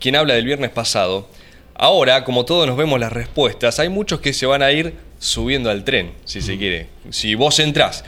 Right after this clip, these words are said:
Speaker 1: y ves que todos están poniendo lo mismo, y bueno, vos te vas a,
Speaker 2: Debe ser.
Speaker 1: vas a mandar. Así que por eso todavía, todavía, eh, no los leo. Pero Nicolás Feldman, por ejemplo, estás en lo correcto. Eh, saludos, campeones, nos dice Adrián.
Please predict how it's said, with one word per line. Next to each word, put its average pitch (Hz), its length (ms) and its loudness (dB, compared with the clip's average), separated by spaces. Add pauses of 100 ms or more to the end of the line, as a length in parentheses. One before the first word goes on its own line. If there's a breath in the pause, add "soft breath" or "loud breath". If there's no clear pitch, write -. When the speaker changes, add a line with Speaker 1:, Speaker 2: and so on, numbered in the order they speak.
(260 loud breath)
Speaker 1:
y 110 140 0
ves 135 120 4
que 131 140 0
todos 151 360 2
están 147 200 2
poniendo 156 220 2
lo 160 100 4
mismo, 185 260 2
y 113 120 4
bueno, 101 320 2
vos 110 180 -2
te 104 80 -4
vas 90 180 -4
a, 127 60 -2
Speaker 2:
Debe 135 320 4
ser. 147 340 2 (100)
Speaker 1:
vas 101 120 -2
a 104 60 0
mandar. 117 220 4
Así 113 140 0
que 139 100 0
por 160 240 2
eso 208 240 2
todavía, 170 920 4
todavía, 123 640 4
eh, 120 80 2
no 117 120 0
los 104 180 0
leo. 92 260 -2 (340 loud breath)
Pero 123 160 4
Nicolás 139 420 2
Feldman, 180 300 2
por 131 140 2
ejemplo, 165 480 -2 (240 loud breath)
estás 117 280 -2
en 110 120 2
lo 101 80 0
correcto. 170 640 2 (400 loud breath)
Eh, 135 1000 4
saludos, 160 300 2
campeones, 151 340 2
nos 143 100 2
dice 151 440 4
Adrián. 170 720 4